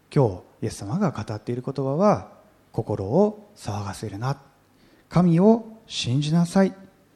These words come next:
そして私を信じなさい。」まあ、このように言っています。これは口だけの言葉ではありません。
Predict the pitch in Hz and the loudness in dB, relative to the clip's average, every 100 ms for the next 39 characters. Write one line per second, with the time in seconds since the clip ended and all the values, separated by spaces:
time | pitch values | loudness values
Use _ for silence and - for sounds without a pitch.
0 | _ - 127 - 196 220 - - _ _ | _ -6 -6 4 4 4 -2 -20 _ _
1 | - - - 127 160 208 - - _ - | -8 -6 -6 2 2 2 -4 -20 _ -14
2 | - 113 110 135 143 - 185 185 - _ | -10 -8 -6 -4 -4 0 0 0 -16 _
3 | _ _ _ 110 - 113 98 101 156 180 | _ _ _ -8 -6 -6 -6 -2 2 2
4 | 104 - _ - - - 117 90 87 - | 0 -8 _ -14 -12 -4 -2 -2 -10 -16
5 | _ _ _ _ _ _ _ _ - - | _ _ _ _ _ _ _ _ -20 -20
6 | - - - - _ _ 214 233 247 196 | -20 -20 -20 -20 _ _ 8 10 8 6
7 | 87 - - 208 247 254 254 151 90 - | 4 -10 -4 0 0 4 4 4 2 -10
8 | _ _ 107 101 117 131 175 165 98 117 | _ _ -6 -2 -2 2 4 4 0 0
9 | 139 175 139 | 0 0 -2